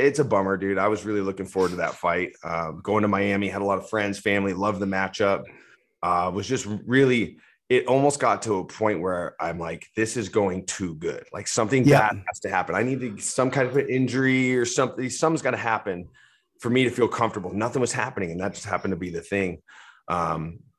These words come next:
Speaker 1: you know, so I, I got, I had, I took a little time off, went to Hawaii, you know,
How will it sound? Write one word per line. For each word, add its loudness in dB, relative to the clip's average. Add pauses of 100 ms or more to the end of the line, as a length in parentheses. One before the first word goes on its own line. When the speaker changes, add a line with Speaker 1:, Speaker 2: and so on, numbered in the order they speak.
(140)
Speaker 1:
you 2
know, 4
so 2
I, 0
I 0
got, 0 (340)
I -10
had, -2
I -2
took -2
a 2
little 4
time 2
off, 4
went 0
to -10
Hawaii, 2 (600)
you -4
know, 2